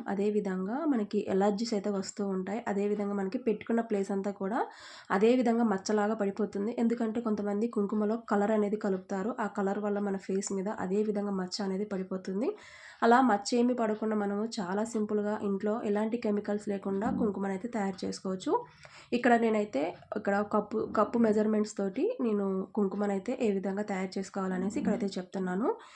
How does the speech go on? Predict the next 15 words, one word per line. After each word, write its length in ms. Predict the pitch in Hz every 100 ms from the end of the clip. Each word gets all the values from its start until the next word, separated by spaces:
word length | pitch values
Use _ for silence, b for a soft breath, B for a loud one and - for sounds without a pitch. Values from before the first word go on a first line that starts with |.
| B B B
ఇక్కడ 180 | 262 240
మనకి 320 | 233 226 294 359
సీసపు 380 | 359 233 233 214
ఈ 40 | 214
కప్పు 240 | 214 196 208
ఉంటాయి 200 | 208 202
కదండి, 260 | 196 196 240 214
పాయసం 340 | 190 190 196
తాగే 260 | 190 185 185 185
కప్పులు, 280 | 180 196 262 220
ఆ 60 | 214
కప్పు 260 | 202 202 196
తీసేసుకొని 520 | 196 196 - 196 226 -
ఆ 80 | 226
కప్పులోకి 580 | 196 190 214 196 -